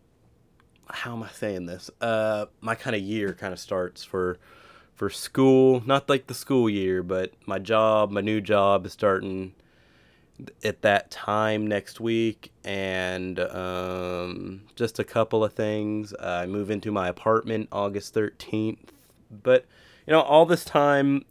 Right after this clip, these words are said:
in the summer has given me time to do a lot of different things,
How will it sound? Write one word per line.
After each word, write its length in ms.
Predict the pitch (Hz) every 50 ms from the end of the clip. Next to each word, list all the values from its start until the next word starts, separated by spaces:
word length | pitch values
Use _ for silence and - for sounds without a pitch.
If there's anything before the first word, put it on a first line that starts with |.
| _
in 220 | - 135 135 139 135
the 80 | 131
summer 560 | 120 - - 127 127 123 123 120 120 117 120 - _ _ _ _ _ _ _
has 180 | - 127 127
given 260 | 123 135 151 160 170 160
me 140 | 156 147
time 580 | 147 - 135 127 127 127 123 123 123 123 123 120 - -
to 80 | 127
do 540 | 113 120 120 120 117 117 117 113 110 110 - _ _ _ _ _ _ _ _ _ -
a 80 | 117 117
lot 300 | 120 120 117 123 123 120
of 180 | 117 113 107
different 400 | 110 117 113 - 120 107 107 -
things, 640 | - - 147 156 160 143 113 110 104 104 107 - -